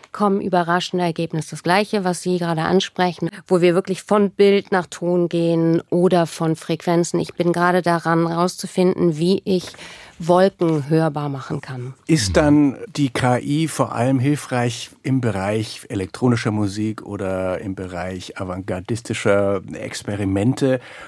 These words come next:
Speaker 2: Oder taugt sie auch für eine Country-Ballade, die sich gut verkauft?
Speaker 1: Unbedingt. Unbedingt. Das hat jetzt nicht mehr was damit zu tun. Die Frage ist wirklich,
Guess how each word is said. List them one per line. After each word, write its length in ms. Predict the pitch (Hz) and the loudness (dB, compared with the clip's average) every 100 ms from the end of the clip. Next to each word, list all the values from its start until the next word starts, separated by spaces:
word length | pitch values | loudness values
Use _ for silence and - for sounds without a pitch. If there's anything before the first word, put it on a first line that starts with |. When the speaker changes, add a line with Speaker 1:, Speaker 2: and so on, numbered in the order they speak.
| - - _ - | -20 -20 _ -4
Speaker 2:
Oder 280 | 135 127 120 | 2 2 2
taugt 360 | 127 127 123 | 2 0 0
sie 160 | - 127 | -4 -2
auch 180 | 107 104 | -2 -4
für 180 | - 110 | -2 0
eine 220 | 107 98 | 0 -2
Country-Ballade, 1000 | - 107 101 98 90 85 85 80 80 80 | -4 -4 -2 -4 -4 -4 -4 -4 -6 -10
die 160 | - 80 | -12 -14
sich 180 | 87 - | -14 -12
gut 200 | 92 - | -12 -10
verkauft? 680 | - - 82 87 - - - _ _ _ | -14 -12 -14 -14 -18 -20 -20 _ _ _
Speaker 1:
Unbedingt. 840 | 190 180 185 302 294 156 - - _ _ _ _ | 2 2 2 0 0 -2 -10 -20 _ _ _ _
Unbedingt. 520 | 226 254 269 233 196 | 2 2 2 2 0
Das 140 | 185 190 | -2 -4
hat 180 | 233 - | -4 -2
jetzt 220 | 269 - | -2 0
nicht 220 | 247 - | 0 2
mehr 240 | 247 240 220 | 4 4 2
was 280 | 220 220 | 0 0
damit 380 | - 220 220 220 | -2 0 2 0
zu 100 | 233 | -4
tun. 220 | - 277 | -2 0
Die 80 | 220 | 2
Frage 440 | - - 202 214 208 | 0 0 2 2 0
ist 220 | 185 - | -4 -2
wirklich, 380 | 214 208 208 | -2 0 -4